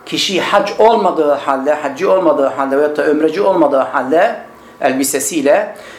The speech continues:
Kabe'nin etrafında ne yapabilir? Tatavvu veyahut da nafile tavaf yapabilir. Ama sa'i yapması caiz değildir. Çünkü yaparsa bile bir miskal zerre kadar sevabını almaz. Niçin?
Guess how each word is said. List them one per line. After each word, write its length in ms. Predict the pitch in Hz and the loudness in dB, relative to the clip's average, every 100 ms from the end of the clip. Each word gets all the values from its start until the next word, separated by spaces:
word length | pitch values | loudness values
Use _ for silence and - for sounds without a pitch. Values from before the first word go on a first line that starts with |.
| - - | -8 2
Kabe'nin 460 | 147 147 170 240 - | 2 4 0 -2 -2
etrafında 1040 | 156 - 143 139 - 139 143 165 214 - - | -4 0 0 0 -2 0 2 4 2 -4 -8
ne 140 | 147 190 | -2 0
yapabilir? 540 | 175 156 151 151 175 - - - - | 0 0 0 0 -2 -6 -16 -18 -4
Tatavvu 580 | 156 - 160 160 180 147 | -2 2 2 4 2 0
veyahut 380 | 151 165 165 147 | 2 0 0 -2
da 120 | 139 | -2
nafile 500 | 139 131 151 180 170 | -2 -2 0 2 2
tavaf 300 | 151 165 156 | 0 0 -2
yapabilir. 540 | 139 127 110 107 - - - - - - - | 0 0 -2 -6 -8 -14 -20 -20 -20 -14 -4
Ama 200 | 131 117 | -2 -2
sa'i 320 | - 165 139 | -2 -2 0
yapması 580 | 127 120 135 127 190 202 - - - - - - - - - | -2 -2 -2 -4 -4 -8 -10 -20 -20 -20 -20 -20 -20 -20 -6
caiz 480 | 131 131 170 170 135 | 0 0 0 -4 0
değildir. 320 | 147 - 190 | -2 -2 -6
Çünkü 260 | - 170 147 | -2 -2 0
yaparsa 600 | 143 151 196 214 175 160 | 0 2 2 2 2 0
bile 280 | 196 233 - - - - | 0 -4 -6 -16 -20 -12
bir 80 | 147 | -8
miskal 280 | 143 - 143 | -6 -4 -4
zerre 380 | 131 139 165 - | -2 0 0 0
kadar 240 | 143 165 | 0 -2
sevabını 420 | - 131 127 131 | -2 -2 0 -2
almaz. 320 | 117 113 113 151 | -2 -2 -4 -2
Niçin? 340 | 226 208 196 | -2 -2 -4